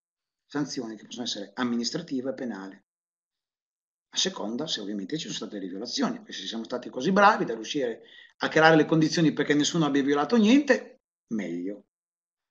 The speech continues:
Succede qualche volta che siamo stati così bravi, qualche altra volta,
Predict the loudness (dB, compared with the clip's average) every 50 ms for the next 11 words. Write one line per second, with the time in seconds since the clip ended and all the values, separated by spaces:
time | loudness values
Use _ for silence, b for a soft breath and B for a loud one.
0 | _ _ _ _ _ _ _ _ _ _ _ _ _ _ _ _ -20 -16 -6 -4
1 | -2 -2 -2 -2 -2 -2 -2 -4 -6 -10 -18 _ -8 -6 -6 -6 -4 -2 -2 0
2 | 0 -2 -4 -6 -8 -10 -14 -16 -14 -14 -14 -14 -14 _ _ _ _ _ _ _
3 | _ _ _ _ _ _ _ -12 -12 -12 -10 -12 -14 -14 -12 -8 -4 0 2 2
4 | 2 0 -2 -6 -12 -12 -12 -12 -10 -10 -10 -4 -2 0 0 0 -2 -2 -4 -6
5 | -8 -8 -10 -10